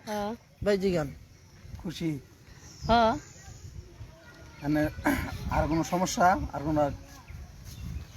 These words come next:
Speaker 3: আর কেউ
Speaker 2: ওকে
Speaker 3: আসে
Speaker 2: কেউ
Speaker 3: নাকি?
Speaker 2: আশেপাশে কেউ আছে
Speaker 3: আচ্ছা,
Speaker 2: বাঁচানোর
Speaker 3: আশেপাশে
Speaker 2: জন্য
Speaker 3: কেউ
Speaker 2: বা
Speaker 3: আছে?
Speaker 2: আসতেছে কেউ?
Speaker 1: না।
Speaker 2: আচ্ছা, আপনি কি মি-,
Speaker 1: দাপ-, দাপ পারতাছে।
Speaker 2: দাপ পারতাছে। আপনি কি মিথ্যা বলতেছেন নাকি? মিথ্যা বললে কবিরা গুনাহ, জাহান্নামী হবেন কিন্তু।
Speaker 1: না।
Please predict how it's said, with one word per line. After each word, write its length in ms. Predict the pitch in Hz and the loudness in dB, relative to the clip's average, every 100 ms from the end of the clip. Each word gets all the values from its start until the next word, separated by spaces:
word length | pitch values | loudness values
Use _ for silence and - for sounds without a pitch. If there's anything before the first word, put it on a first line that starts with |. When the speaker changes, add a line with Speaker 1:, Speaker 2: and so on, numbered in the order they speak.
| - - | -6 -2
Speaker 3:
আর 100 | 139 | 0
কেউ 100 | 165 | 6
Speaker 2:
ওকে 160 | 165 170 | 8 10
Speaker 3:
আসে 80 | 254 | 10
Speaker 2:
কেউ 120 | 262 | 12
Speaker 3:
নাকি? 120 | 226 | 10
Speaker 2:
আশেপাশে 400 | 220 247 240 254 | 8 4 2 0
কেউ 120 | 233 | 2
আছে 220 | 233 214 247 | 4 4 4
Speaker 3:
আচ্ছা, 160 | 196 | 2
Speaker 2:
বাঁচানোর 220 | 175 214 | 4 2
Speaker 3:
আশেপাশে 220 | 220 226 226 | 2 2 4
Speaker 2:
জন্য 120 | 233 | 6
Speaker 3:
কেউ 60 | |
Speaker 2:
বা 120 | 214 202 | 8 8
Speaker 3:
আছে? 120 | 202 | 8
Speaker 2:
আসতেছে 240 | 220 247 | 2 4
কেউ? 260 | 240 214 - - - - | 6 4 4 -6 -14 -10
Speaker 1:
না। 160 | 240 226 - - - - - - - - - - - | -4 -4 -6 -16 -18 -20 -16 -10 -6 -4 -6 -10 -2
Speaker 2:
আচ্ছা, 340 | 180 - 147 151 | 0 4 2 4
আপনি 220 | 170 220 | 4 6
কি 80 | 220 | 8
মি-, 140 | 240 | 8
Speaker 1:
দাপ-, 360 | - 214 - 202 | 4 -4 -6 -2
দাপ 180 | 202 - | 0 0
পারতাছে। 560 | 226 214 190 - 151 - | -2 -2 -4 -4 -4 4
Speaker 2:
দাপ 120 | 190 | 4
পারতাছে। 440 | 208 196 170 - 151 | 6 6 6 4 0
আপনি 280 | 151 185 214 | 2 2 4
কি 100 | 226 | 4
মিথ্যা 280 | 226 254 | 4 6
বলতেছেন 360 | 247 240 240 247 | 6 8 6 6
নাকি? 200 | 226 190 | 4 4
মিথ্যা 280 | 196 - 233 | 2 6 6
বললে 220 | 233 233 | 8 6
কবিরা 280 | 233 220 226 | 6 6 6
গুনাহ, 220 | 208 196 | 6 4
জাহান্নামী 400 | 180 202 220 220 | 4 4 6 4
হবেন 220 | 214 190 180 | 6 4 2
কিন্তু। 260 | 156 147 143 - 254 | 0 -4 -8 -8 -2
Speaker 1:
না। 300 | 277 254 | 0 0